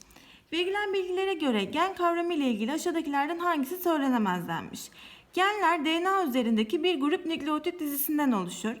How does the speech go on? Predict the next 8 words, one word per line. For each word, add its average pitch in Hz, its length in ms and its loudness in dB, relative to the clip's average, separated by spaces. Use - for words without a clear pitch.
Zaten 339 420 2
bunu 330 100 -6
şekilde 320 380 -2
çok 320 240 -4
rahat 311 260 0
bir 262 40 -8
şekilde 247 380 -2
görebiliyoruz. 247 800 0